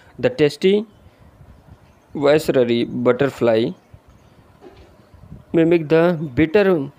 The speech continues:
monarch butterfly। देखिए, अ, लेफ्ट में जो है, जो बटरफ्लाई है वो राइट के बटल-, बटरफ्लाई जैसे आवाज़ निकालती है, और जो राइट में बटरफ्लाई है मोनांच,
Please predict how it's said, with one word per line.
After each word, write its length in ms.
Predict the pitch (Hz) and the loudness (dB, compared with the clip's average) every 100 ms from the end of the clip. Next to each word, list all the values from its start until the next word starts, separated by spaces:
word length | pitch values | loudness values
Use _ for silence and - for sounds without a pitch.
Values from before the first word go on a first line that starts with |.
| _ 127 | _ -2
monarch 600 | 131 131 117 113 135 107 | 0 2 0 0 -4 -4
butterfly। 640 | - 123 113 - 95 101 - _ _ - - - - - - _ 143 | -2 0 -4 -6 -6 -6 -12 _ _ -20 -20 -20 -20 -20 -20 _ -8
देखिए, 280 | 127 160 156 | -2 -2 -2
अ, 60 | - - - 123 110 110 110 - | -6 -20 -8 -2 0 0 0 -2
लेफ्ट 380 | - 131 151 - | -2 0 0 -2
में 160 | 131 117 | -2 0
जो 160 | 110 | 0
है, 280 | 123 175 285 - - _ _ _ _ _ _ _ _ _ _ - - | 0 -2 -4 -8 -20 _ _ _ _ _ _ _ _ _ _ -18 -6
जो 120 | 123 | -4
बटरफ्लाई 600 | 123 127 123 - 117 113 | -2 -4 -6 -4 -4 -4
है 120 | 123 | -4
वो 160 | 151 151 | -4 -4
राइट 300 | 127 123 147 | 0 -2 0
के 100 | 139 | -2
बटल-, 600 | 123 120 120 117 - - | -4 -4 -6 -6 -14 -8
बटरफ्लाई 640 | 120 120 120 - 113 113 | -6 -4 -4 -4 -6 -4
जैसे 400 | 113 117 - 196 - - - _ | -4 -6 -4 -8 -8 -20 -20 _
आवाज़ 280 | 117 120 151 | -4 -2 -2
निकालती 440 | 151 147 143 139 | -2 -2 -2 -4
है, 220 | 139 135 147 _ - - - | -4 -6 -10 _ -20 -20 -6
और 220 | 117 113 | -2 -2
जो 180 | 113 113 | 0 0
राइट 360 | 120 135 151 | 2 0 -2
में 340 | 156 139 139 131 | -4 -2 -2 -2
बटरफ्लाई 560 | 123 123 113 113 113 | -2 -4 -4 -4 -4
है 120 | 110 127 | -6 -6
मोनांच, 560 | 117 113 110 110 - | -4 -4 -6 -8 -20